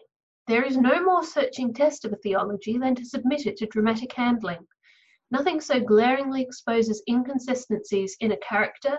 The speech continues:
a story, or a philosophy as to put it upon the stage and allow it to speak for itself. Any theology that will stand the rigorous pulling and hauling of the drama-,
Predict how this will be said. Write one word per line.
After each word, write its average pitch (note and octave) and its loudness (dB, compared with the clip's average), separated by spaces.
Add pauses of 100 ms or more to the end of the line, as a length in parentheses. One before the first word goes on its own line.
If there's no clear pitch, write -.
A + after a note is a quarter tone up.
(140)
a G#3+ -6
story, G#3+ 2
or A#3+ 2
a D4+ 2
philosophy C#4+ -4 (460)
as B3 2
to D#4+ -10
put C#4+ -4
it B3 -8
upon A#3+ 2
the A3 0
stage G3 0
and F#3+ -4
allow A3 4
it G3+ 2
to - -20
speak - -8
for - -10
itself. G#3 0 (840)
Any F4 2
theology G#3 2
that A3+ -2
will G#3 -6
stand G#3 0
the F#3+ -2
rigorous A3+ 0 (120)
pulling C4+ -2
and G3 -2
hauling B3+ 0
of A3 -2
the - -2
drama-, G#3+ 0